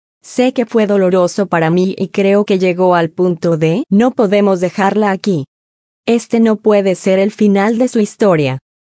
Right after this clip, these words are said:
Tiene que haber algo de esperanza al final de esto.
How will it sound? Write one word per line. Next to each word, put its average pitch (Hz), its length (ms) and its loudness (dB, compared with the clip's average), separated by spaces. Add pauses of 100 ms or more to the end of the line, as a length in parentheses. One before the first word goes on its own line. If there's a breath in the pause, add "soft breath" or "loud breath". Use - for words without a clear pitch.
(140)
Tiene 226 320 2
que 220 120 -4
haber 180 280 0
algo 180 260 0
de 175 80 0
esperanza 196 720 -2
al 170 80 0
final 185 420 0
de 208 160 0
esto. 147 380 -4